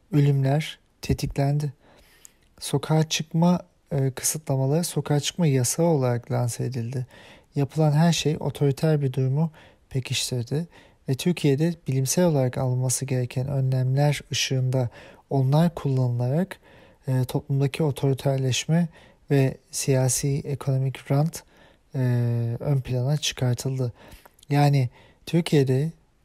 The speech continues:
e, bilimin söyledikleri koşulsuz yapılmadı. E, bilimin söylediklerinin içinden, e, cımbızla alınan bazı şeyler, e, yönetimin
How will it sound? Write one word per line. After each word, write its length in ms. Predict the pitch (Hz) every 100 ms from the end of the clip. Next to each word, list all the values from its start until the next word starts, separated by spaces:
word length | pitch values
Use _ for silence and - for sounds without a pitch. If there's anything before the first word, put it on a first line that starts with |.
| -
e, 320 | 135 131 131
bilimin 280 | 135 135 156
söyledikleri 920 | 175 - 143 139 135 - 135 131 127 127
koşulsuz 760 | - 127 147 127 - 131 - -
yapılmadı. 640 | 123 - 156 156 180 175 - - - - - _ _ - 143
E, 300 | 131 127 131
bilimin 300 | 139 143 170
söylediklerinin 920 | - 151 143 139 139 147 143 156 165
içinden, 680 | 147 - 135 127 127 151 160 - - _ _
e, 220 | 139 131 127
cımbızla 580 | 135 143 160 151 143
alınan 480 | - 123 120 127 127
bazı 320 | 135 135 127
şeyler, 480 | 120 123 127 156 165 - - - - _ -
e, 80 | 143 131 127 127
yönetimin 680 | 139 143 139 - 135 151 175